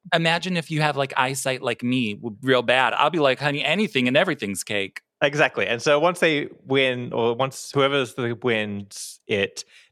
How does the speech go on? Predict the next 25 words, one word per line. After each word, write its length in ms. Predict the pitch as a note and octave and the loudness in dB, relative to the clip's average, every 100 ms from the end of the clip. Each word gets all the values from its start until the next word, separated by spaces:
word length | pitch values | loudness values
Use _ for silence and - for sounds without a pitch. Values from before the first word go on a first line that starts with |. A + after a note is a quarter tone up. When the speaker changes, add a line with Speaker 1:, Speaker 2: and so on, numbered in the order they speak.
| - | 2
Speaker 2:
they 160 | B2+ C3 | 4 4
then 200 | C#3+ C3+ | 2 2
have 160 | C3+ | -2
to 80 | C3 | -4
make 300 | A2+ C#3 D3+ | 0 0 0
a 60 | E3 | -2
cake 320 | C#3 A#2 - | 0 0 0
that 140 | A#2 | -2
looks 200 | B2 - | -2 0
like 120 | A2+ - | -2 0
something 500 | A2 - G#2 F#2+ G#2+ | -4 -2 -2 -2 -2
and 100 | G#2+ | -2
then 140 | G2 | -2
trick 380 | - D3 - - _ _ | 0 -2 -2 -12 _ _
some 180 | - A2 | -10 -4
judges, 540 | B2 B2 - F2+ E2+ - | 0 0 0 -4 -6 -6
celebrity 380 | A#2 G#2+ G#2 F#2+ | -2 0 -2 -2
judges, 500 | A2 G2+ F#3 G2+ - | 0 -2 -4 -10 -10
into, 440 | A2 F#2 G#2+ F#2 - _ _ _ _ _ _ _ | -8 -2 0 0 -4 _ _ _ _ _ _ _
the 100 | B2 | -2
judges 300 | A#2 A#2 - | 2 2 0
have 80 | A#2 | -12
to 60 | - | -6
figure 220 | A#2 G2+ | -2 2
out 160 | G2 | 0